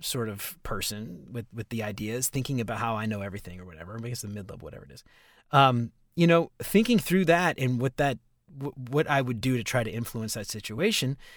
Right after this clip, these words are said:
I guess I would, <laughs> being the older, wiser guy, you know, senior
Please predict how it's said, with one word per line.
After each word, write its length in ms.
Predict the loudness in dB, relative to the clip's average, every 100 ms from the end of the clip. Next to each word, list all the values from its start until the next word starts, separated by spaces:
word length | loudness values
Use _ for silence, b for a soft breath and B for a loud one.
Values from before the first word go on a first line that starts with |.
| B B B
I 80 | 2
guess 300 | 6 6 8
I 100 | 8
would, 200 | 6 2 0 2
<laughs> 200 | 4 6
being 200 | 6 6
the 260 | 6 4 4
older, 300 | 4 4 6
wiser 380 | 4 4 2
guy, 100 | 4 2 0 B 0 2
you 100 | 4
know, 160 | 6 6
senior 460 | 6 6 6 6